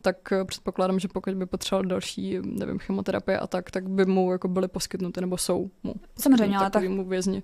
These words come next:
Speaker 2: ta chemoterapie a ozařování jsou spíše pro získání nějakého času,
Speaker 1: Jo, jasně,
Speaker 2: než,
Speaker 1: tím
Speaker 2: eh,
Speaker 1: neříkám, že to jako zázračně jako pomůže třeba
Speaker 2: A
Speaker 1: v našich
Speaker 2: teda,
Speaker 1: případech,
Speaker 2: nevím,
Speaker 1: ale
Speaker 2: jestli to k něčemu je,
Speaker 1: Mhm.
Speaker 2: ale má rakovinu varlat.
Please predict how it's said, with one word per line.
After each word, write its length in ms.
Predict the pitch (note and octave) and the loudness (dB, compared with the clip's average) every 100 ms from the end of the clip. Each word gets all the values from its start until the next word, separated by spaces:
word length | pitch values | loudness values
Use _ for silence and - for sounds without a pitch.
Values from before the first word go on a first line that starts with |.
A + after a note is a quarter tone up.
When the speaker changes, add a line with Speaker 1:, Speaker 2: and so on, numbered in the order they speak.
| - | -2
Speaker 2:
ta 100 | G#3+ | -2
chemoterapie 680 | G#3 G#3 G3+ G#3 G3+ G3+ G3+ | 0 0 2 0 0 0 0
a 80 | G#3 | 0
ozařování 580 | G3 G3+ G3+ G3 G3 G3 | -2 -2 -2 0 0 -2
jsou 180 | - | -6
spíše 380 | F#3+ - G3 G3+ | -8 -8 -6 -4
pro 380 | F#3+ G3+ G3 F#3+ F#3+ | -2 0 2 2 0
získání 460 | F#3+ - G3 F#3+ | -2 -2 0 0
nějakého 400 | F#3+ F#3+ - F#3 | -2 -4 -4 -4
času, 220 | - F#3+ | -2 2
Speaker 1:
Jo, 80 | A#3 | 4
jasně, 220 | - F#3 | 6 4
Speaker 2:
než, 80 | G#3 | 2
Speaker 1:
tím 100 | G3+ | 4
Speaker 2:
eh, 20 | |
Speaker 1:
neříkám, 360 | - F#3 G#3 G#3 | 4 4 2 0
že 100 | G3+ | 0
to 80 | G3 | 2
jako 480 | F#3 F#3+ F#3+ F#3 - - G#3 | 2 2 2 2 -2 -12 -8
zázračně 520 | G#3 G3 G3 G3 - | -2 0 0 -2 -4
jako 240 | F#3+ F#3+ F#3 | -4 -4 -6
pomůže 420 | F#3 G3 F#3+ F#3+ | -2 0 0 -2
třeba 160 | - F#3+ | -4 -2
Speaker 2:
A 40 | |
Speaker 1:
v 20 | |
našich 80 | A#3 G#3+ | 2 4
Speaker 2:
teda, 80 | G#3+ | 2
Speaker 1:
případech, 380 | F#3+ F#3+ F3+ F#3+ | -2 -4 -4 -4
Speaker 2:
nevím, 100 | G#3 | 0
Speaker 1:
ale 280 | G3+ G3+ A3+ | 2 4 2
Speaker 2:
jestli 200 | A3+ A3+ | 0 -4
to 100 | A3+ | -6
k 60 | A3+ | -6
něčemu 360 | G#3+ A3 G#3+ | -4 -4 -4
je, 120 | G#3 C4 - | -6 -10 -6
Speaker 1:
Mhm. 100 | G3+ | -4
Speaker 2:
ale 140 | G#3 | -2
má 180 | G#3+ G#3 | -2 -2
rakovinu 400 | G#3+ G#3 G3+ G3 | -4 -8 -10 -8
varlat. 300 | F3+ F3+ - | -10 -12 -16